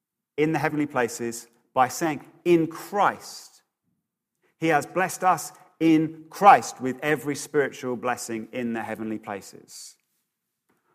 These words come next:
What has happened to Jesus in heaven has happened to us, if we're Christians, because we are in him.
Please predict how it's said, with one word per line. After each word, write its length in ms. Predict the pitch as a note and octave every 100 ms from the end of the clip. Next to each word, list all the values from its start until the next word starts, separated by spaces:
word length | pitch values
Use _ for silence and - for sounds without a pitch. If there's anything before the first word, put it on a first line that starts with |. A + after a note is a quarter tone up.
| _ _
What 480 | C#3+ E3+ F3 - -
has 320 | - G3 G3
happened 640 | - F3+ F3 - F3+ F#3 - _ _ -
to 240 | - F#3
Jesus 680 | D#3 D3+ C3+ B2+ C#3+ D3+ - _ _ -
in 220 | D3 F3
heaven 560 | D#3 C3+ A2+ G#2+ A2 B2+ _ _ _ _ _ _
has 680 | - - D#3+ D#3+ E3 D#3+ - - _ _
happened 640 | - C3+ - C3 B2 A#2+ - _ _
to 540 | - - C#3+ C3+ C#3 C3 _ _
us, 600 | B2+ A2 - - - - _ _ _ _ _ -
if 200 | B2+ -
we're 140 | C#3
Christians, 800 | C3+ A2+ - - G2+ F#2+ - - _ _ _ _ _ _ _ _ _
because 640 | A#2 - - C3+ B2+ A#2 -
we 360 | A#2 B2+ B2 B2+
are 420 | A2+ A2 G#2+ G#2 - _ _ _ _ _ _ -
in 460 | E3 B2 F#2+ - -
him. 260 | G2 F2+